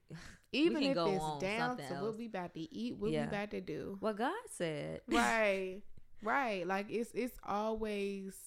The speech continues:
Speaker 2: swinging back. So we definitely always invite God into our, and that's important. And it, it really set the tone where I don't wanna have friendships or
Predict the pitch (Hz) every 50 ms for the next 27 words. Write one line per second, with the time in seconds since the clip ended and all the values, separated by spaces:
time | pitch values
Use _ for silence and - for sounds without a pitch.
0 | - - - - 202 208 202 202 196 190 180 185 180 180 185 185 - - 202 196
1 | 196 220 254 254 220 208 208 208 - 220 202 196 196 190 185 - - 190 190 185
2 | 185 185 180 180 175 180 190 - - - - _ _ _ _ _ - 185 190 185
3 | 196 190 185 185 180 180 - 180 180 180 180 180 180 180 185 185 - - 196 185
4 | 170 175 - 226 254 294 320 339 330 - 311 285 - 294 294 294 240 190 185 185
5 | - - - - - - - 226 240 262 269 254 - 262 254 269 269 262 262 247
6 | - 254 240 226 226 226 - 240 233 226 226 220 190 180 202 226 240 233 226 226
7 | 220 220 220 226 214 202 202 - 214 208 214 220 - 214 202 196 202 - - -
8 | 202 202 196 190 185 185 185 190